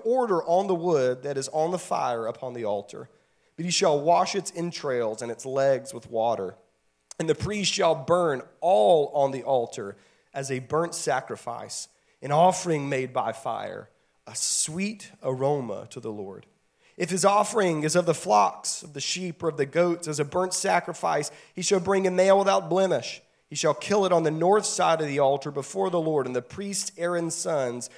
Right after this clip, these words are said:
shall, shall sprinkle its blood all around on the altar. And he, he shall cut it into its pieces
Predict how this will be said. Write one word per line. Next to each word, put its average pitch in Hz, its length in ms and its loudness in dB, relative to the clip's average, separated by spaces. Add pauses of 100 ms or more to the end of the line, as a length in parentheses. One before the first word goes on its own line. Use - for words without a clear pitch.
(180)
shall, 151 180 -4
shall - 540 -2
sprinkle 214 600 -2
its 196 200 -4
blood 131 420 2
all 156 260 0
around 151 300 0
on 117 80 -4
the 113 120 -4
altar. 120 420 -4 (440)
And 139 80 -10
he, 135 120 0 (160)
he 170 120 -4
shall 139 240 2
cut 196 320 -2
it 127 180 0
into 170 300 -2
its 190 160 -6
pieces 123 540 -10